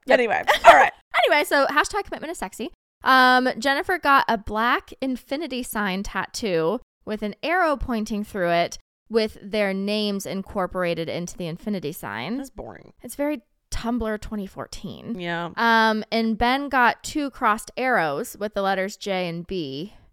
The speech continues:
Speaker 1: on his arm. So I expect more for ce-, from celebrities.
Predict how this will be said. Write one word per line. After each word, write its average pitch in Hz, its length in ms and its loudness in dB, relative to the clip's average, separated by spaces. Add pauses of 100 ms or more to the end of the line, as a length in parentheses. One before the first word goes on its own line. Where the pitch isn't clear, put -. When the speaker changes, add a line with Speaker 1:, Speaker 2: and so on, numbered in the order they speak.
(320)
Speaker 1:
on 156 220 -6
his 170 320 -12 (100)
arm. - 360 -18 (220)
So - 300 -14 (1120)
I 349 120 4
expect - 300 4
more 220 200 0
for 220 120 -6
ce-, - 220 -8
from 190 200 -4
celebrities. 139 680 -6